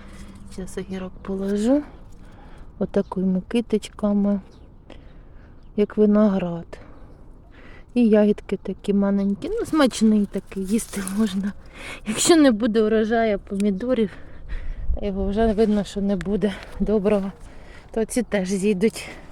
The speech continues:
Троянди теж тут треба пообрізати, ці, що відцвіли. Так, такий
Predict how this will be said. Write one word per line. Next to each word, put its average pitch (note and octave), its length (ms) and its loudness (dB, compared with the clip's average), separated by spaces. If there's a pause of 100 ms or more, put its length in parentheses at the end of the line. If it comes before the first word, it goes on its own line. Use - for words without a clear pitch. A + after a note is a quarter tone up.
(180)
Троянди C#4 360 -6
теж A#3+ 240 -10
тут F#3+ 160 -10
треба G3 280 -8
пообрізати, G3+ 840 -6
ці, - 200 -10
що - 180 -8
відцвіли. A3+ 800 -2 (2500)
Так, G#3+ 220 -4 (360)
такий G3+ 400 -6